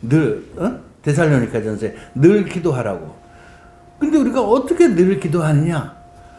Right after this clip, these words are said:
우리가 사실은 소리 내서 이성으로 기도를 하면요, 그 내용이 잘 준비가 되었다 그래도요,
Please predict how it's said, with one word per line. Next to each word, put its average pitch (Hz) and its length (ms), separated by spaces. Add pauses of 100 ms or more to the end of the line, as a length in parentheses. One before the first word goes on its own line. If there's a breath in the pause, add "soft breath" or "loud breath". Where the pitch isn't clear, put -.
(340 loud breath)
우리가 202 240
사실은 208 420
소리 320 360
내서 214 320
이성으로 240 600
기도를 135 360
하면요, 107 580 (600)
그 - 160
내용이 143 800 (400)
잘 175 440
준비가 170 560
되었다 127 460
그래도요, 101 600